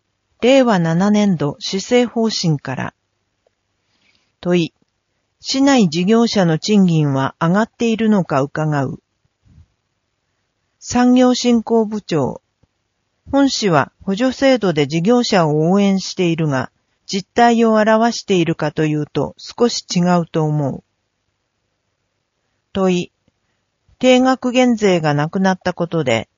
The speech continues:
令和七年度は個人市民税が伸びているが、本市の令和六年度の定額減税の影響はどの程度だったのか伺う。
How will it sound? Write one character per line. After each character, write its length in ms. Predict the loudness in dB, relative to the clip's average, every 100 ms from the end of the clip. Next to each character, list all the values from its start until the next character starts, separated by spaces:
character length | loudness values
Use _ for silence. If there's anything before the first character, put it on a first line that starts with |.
| _ _
令 240 | 2 4
和 140 | 4 2
七 300 | 2 0 2
年 240 | 2 0
度 140 | 0 -4
は 200 | -6 -10 _ -6
個 160 | -2
人 240 | 0 0 0
市 200 | 0 2
民 260 | 2 2
税 240 | 2 0 0
が 120 | 0
伸 140 | -2
び 160 | -4 -6
て 120 | -6
い 100 | -4
る 140 | -4
が、 220 | -6 -6 -12 _ _ _ _
本 240 | -2 2 2
市 200 | 0 0
の 200 | 0 -2
令 220 | 0 2
和 160 | 4 2
六 280 | 0 -4 0
年 220 | 2 0
度 140 | 0
の 220 | -2 -4 -6
定 280 | -4 -2
額 300 | 0 -2 -4
減 240 | -2 0 2
税 200 | 2 2
の 120 | 0
影 240 | 0 0
響 300 | -2 -2 0
は 200 | 0 -2
ど 180 | -2 -2
の 100 | 0
程 260 | 0 0 0
度 140 | 0
だ 120 | -2
っ 80 | -4 -4
た 120 | -4
の 120 | -4
か 260 | -4 -8 -8
伺 480 | -10 -6 -4 -2 -4
う。 160 | -6